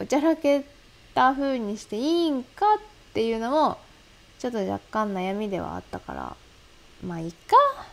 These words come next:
なんかもうそういうの。そういうのっていうか、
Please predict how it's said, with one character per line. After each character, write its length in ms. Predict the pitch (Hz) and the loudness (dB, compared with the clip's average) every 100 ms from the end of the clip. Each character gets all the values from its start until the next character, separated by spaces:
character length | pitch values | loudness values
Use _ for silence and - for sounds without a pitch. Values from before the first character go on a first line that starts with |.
| - | -10
な 100 | 196 | -8
ん 120 | 180 | -8
か 120 | - | -8
も 160 | 190 185 | -8 -10
う 40 | |
そ 220 | - 202 | -8 -6
う 40 | 190 | -4
い 260 | 185 185 | -4 -6
う 60 | 175 | -6
の。 160 | - - - - - - - - - | -8 -14 -20 -20 -20 -20 -20 -20 -20
そ 180 | - 220 | -6 -4
う 120 | 208 | 0
い 180 | 220 220 | 0 0
う 40 | 202 | 0
の 100 | 180 | -4
っ 20 | |
て 180 | - 175 | -6 -6
い 60 | 170 | -6
う 40 | |
か、 200 | - | -8